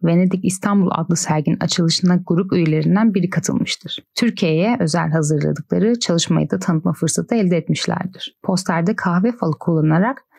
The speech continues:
yine çeşitli istatistiklerle gönderme yapmışlar. Gerilla Kızlar film endüstrisindeki su götürmez bir gerçek olan erkek hegemonyasını da Oscar ödüllerini esas alarak eleştirmişlerdir. Hazırladıkları posterde Oscar heykelciğinin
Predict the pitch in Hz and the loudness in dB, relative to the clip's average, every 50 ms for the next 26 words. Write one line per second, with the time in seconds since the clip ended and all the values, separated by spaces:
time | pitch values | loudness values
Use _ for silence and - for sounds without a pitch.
0 | _ _ - - 196 196 190 - 190 180 185 185 - 220 202 185 - 170 165 - | _ _ -2 0 0 0 2 0 0 0 0 0 0 0 0 0 0 -2 -4 -4
1 | - - - 175 - - 160 175 202 226 220 202 175 175 175 165 165 160 160 151 | -10 -6 -6 -6 -2 0 0 2 2 2 2 2 4 2 2 2 2 2 2 2
2 | 151 - - - - - - - - - - - - 185 196 247 294 349 320 240 | 0 -2 -4 -6 -6 -4 -4 -6 -8 -8 -12 -2 0 2 2 4 4 2 2 2
3 | - 196 170 151 160 170 208 202 - 220 226 226 233 220 190 165 156 - - - | 0 -2 0 0 0 -2 -2 0 2 2 2 4 4 4 4 4 2 0 -2 -2
4 | 165 156 - - 156 151 151 - 208 190 - 214 185 180 180 180 - 185 185 202 | -2 -2 0 0 0 0 2 0 -4 -2 0 2 2 2 0 0 2 2 2 4
5 | 220 214 - 185 160 151 151 151 151 151 - 240 233 - 165 151 151 - - - | 2 0 0 -2 -2 0 0 0 0 0 -2 -2 -2 0 0 0 0 0 0 0
6 | 160 165 - 233 226 - - 185 175 185 180 185 196 220 226 202 185 185 - 151 | -2 0 0 -2 -4 0 0 0 2 4 4 4 4 4 4 2 2 2 0 0
7 | 147 143 147 160 208 254 247 _ _ _ _ _ _ _ _ - - 202 190 190 | 2 2 2 0 0 -2 -4 _ _ _ _ _ _ _ _ -4 -4 -4 -4 -2
8 | - 196 165 156 147 151 147 151 151 156 190 - - 180 - 190 185 185 - 151 | 0 0 0 0 0 0 0 2 2 2 2 2 0 0 0 0 0 0 0 0
9 | 143 147 175 - 240 - - 202 185 185 185 - - - 175 165 151 - - 170 | 0 0 -2 -2 -4 -2 0 2 2 2 2 0 0 2 2 2 2 2 0 0
10 | 170 175 170 147 - - - - _ - - 165 165 170 160 160 180 175 165 175 | -2 -2 -4 -4 -6 -10 -12 -12 _ -4 0 2 2 2 0 2 0 0 0 -2
11 | 185 - 202 214 247 247 - 233 208 185 - - 156 151 151 - - 247 302 - | -2 -2 0 0 0 0 0 -2 -2 0 -2 -2 0 0 -2 0 -2 -2 -2 -2
12 | - - _ - - 226 - - - 196 175 151 156 170 156 156 - 165 160 156 | -8 -20 _ -4 -2 -2 -2 -2 -2 -2 -2 0 2 0 0 2 0 0 0 0
13 | 156 151 156 151 160 190 233 | 0 0 2 2 4 4 2